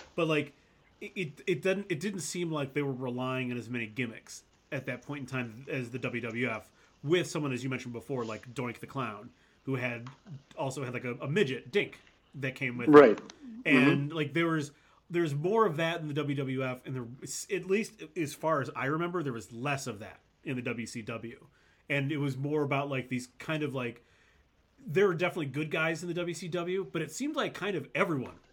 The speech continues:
Speaker 1: was a bad guy in the
Speaker 2: Yeah.
Speaker 1: W C W. The W C W was run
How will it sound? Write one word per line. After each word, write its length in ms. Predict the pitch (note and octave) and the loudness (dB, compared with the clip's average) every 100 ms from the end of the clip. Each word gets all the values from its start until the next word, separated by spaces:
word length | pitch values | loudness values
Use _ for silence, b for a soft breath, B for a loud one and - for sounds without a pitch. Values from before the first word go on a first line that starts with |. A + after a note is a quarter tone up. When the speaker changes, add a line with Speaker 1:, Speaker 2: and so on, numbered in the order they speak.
| - | -6
Speaker 1:
was 160 | C#3 | -6
a 20 | |
bad 280 | C3 A#2 F#2+ | -4 -6 -8
guy 220 | G2 - - - - _ _ - | -16 -18 -20 -20 -20 _ _ -4
in 120 | D3 | 6
the 60 | |
Speaker 2:
Yeah. 180 | C#3+ G3 | 10 10
Speaker 1:
W 60 | - | 10
C 140 | D3 | 0
W. 360 | C#3 B2+ A2+ G#2+ - _ | -2 -2 -6 -12 -18 _
The 60 | - | 0
W 240 | A#3 A#3 | 2 2
C 140 | - | 0
W 180 | G#3+ G#3+ | -2 0
was 160 | F#3 E3 | -2 -2
run 460 | C#3+ A3+ C3 F#2+ | 2 2 2 -4